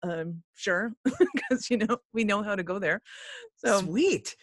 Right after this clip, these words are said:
Speaker 2: And I'd love to have you on my show and talk
Speaker 1: Oh.
Speaker 2: about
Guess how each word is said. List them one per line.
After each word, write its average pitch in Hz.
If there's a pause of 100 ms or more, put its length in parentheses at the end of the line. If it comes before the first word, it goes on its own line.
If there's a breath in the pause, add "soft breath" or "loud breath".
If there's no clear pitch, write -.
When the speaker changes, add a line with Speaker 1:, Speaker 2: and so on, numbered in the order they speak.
(160 soft breath)
Speaker 2:
And 240
I'd 226
love 233
to 240
have 196
you 196
on 175
my 165
show 131 (300 soft breath)
and 185
talk 214
Speaker 1:
Oh. 233
Speaker 2:
about 151